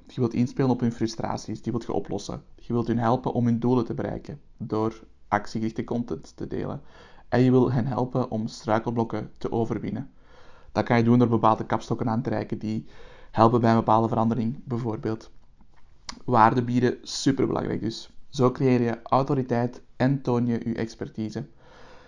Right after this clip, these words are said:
Daarnaast wil je ook een band opbouwen met je doelgroep en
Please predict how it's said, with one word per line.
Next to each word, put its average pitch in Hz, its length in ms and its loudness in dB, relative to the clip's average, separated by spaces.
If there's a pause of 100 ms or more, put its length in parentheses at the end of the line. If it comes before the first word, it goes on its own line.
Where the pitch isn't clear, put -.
(200)
Daarnaast 143 400 6
wil 135 100 4
je 131 80 6
ook 127 160 6
een 127 140 4
band 123 240 4
opbouwen 131 360 4
met 120 80 4
je 113 60 -4
doelgroep 160 440 2
en 120 340 0